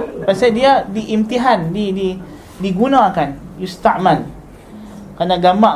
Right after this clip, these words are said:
raja dekat duit itu, dia lambang kepada negara dan sebagainya. Kan? Supaya kita tahu ni duit negara Malaysia, gambar raja Malaysia. Duit Singapura, gambar presiden Singapura. Maknanya, itu, dan duit itu digunakan, dia bukannya diagungkan,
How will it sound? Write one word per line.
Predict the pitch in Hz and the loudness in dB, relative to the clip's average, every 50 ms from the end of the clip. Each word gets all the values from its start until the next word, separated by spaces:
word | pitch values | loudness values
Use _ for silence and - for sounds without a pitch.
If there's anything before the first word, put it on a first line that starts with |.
| 170 | 4
raja | 185 185 190 220 208 185 | 4 4 6 4 4 4
dekat | 190 190 196 - 175 185 | 2 2 0 0 0 0
duit | 196 185 156 160 | -2 -4 -4 -4
itu, | - 269 277 269 | -4 -2 -2 0
dia | 214 226 240 226 | 2 4 4 4
lambang | 208 208 214 214 220 220 208 - | 4 4 4 6 6 4 4 2
kepada | 185 185 185 196 180 185 208 226 214 202 - 165 | 0 -2 0 0 0 2 4 4 2 2 0 -4
negara | 190 175 185 180 190 208 196 190 180 | -2 2 4 4 4 6 4 4 4
dan | 180 180 180 | 2 0 -2
sebagainya. | 180 175 175 170 180 185 214 269 269 220 180 - - - - - - - - - - - - - | -2 -2 -2 0 0 -2 -2 -2 -4 -6 -8 -10 -14 -16 -18 -18 -18 -18 -18 -18 -18 -18 -16 -12
Kan? | 185 190 196 175 160 | -8 -6 -4 -4 -4
Supaya | 160 175 170 160 | -4 -4 -2 -2
kita | 160 165 165 160 160 160 | -2 -2 -2 -2 -2 2
tahu | - 190 175 175 185 | 2 2 2 2 0
ni | 185 | -4
duit | 175 185 170 160 160 | -4 -4 -4 -4 -2
negara | 156 156 156 160 156 | -2 0 2 2 2
Malaysia, | 156 160 165 165 - 220 202 185 180 175 170 | 2 0 -2 -4 -4 -4 -2 -2 -2 -2 -2
gambar | 165 160 160 160 143 - | -2 -2 0 0 -2 -2
raja | 156 160 170 160 | -2 -2 -2 -2
Malaysia. | 160 170 185 185 - 220 208 196 190 - - - - - - - - - - - - - | -2 -4 -4 -8 -6 -6 -6 -6 -8 -10 -14 -18 -20 -20 -20 -20 -20 -20 -20 -18 -12 -10
Duit | 160 156 151 | -8 -8 -8
Singapura, | - 170 175 175 170 170 214 202 185 165 | -8 -6 -4 -4 -4 -2 0 0 0 2
gambar | 165 156 165 156 - - | 0 0 0 0 -2 -4
presiden | 165 160 160 170 170 170 165 160 | -6 -8 -8 -6 -6 -6 -4 -4
Singapura. | 170 180 190 190 190 220 196 180 - - - - - - - - - - - | -4 -4 -4 -4 -4 -4 -4 -4 -6 -10 -16 -20 -20 -20 -20 -20 -20 -16 -10
Maknanya, | - 143 175 196 220 247 254 - - - - - - - - | -6 -4 -2 0 0 0 0 -2 -6 -10 -16 -18 -18 -14 -12
itu, | 175 - 277 220 208 | -10 -8 -4 0 2
dan | 208 196 190 | 2 4 4
duit | 220 220 - | 2 2 2
itu | - 294 294 | 2 0 0
digunakan, | 277 220 202 233 254 262 262 262 262 254 | 0 0 0 0 2 2 2 4 4 2
dia | 214 220 208 | 2 4 2
bukannya | 185 175 - 180 165 165 160 151 151 151 | 2 2 2 2 2 2 2 0 0 0
diagungkan, | 147 143 139 139 151 151 - - - - - 185 - - - - - - - - - - - - - 147 160 160 175 170 160 156 180 240 233 | -2 -2 -4 -6 -10 -16 -18 -18 -18 -16 -16 -16 -16 -16 -16 -18 -18 -18 -18 -18 -18 -18 -16 -10 -6 -4 -2 0 0 0 0 0 0 0 0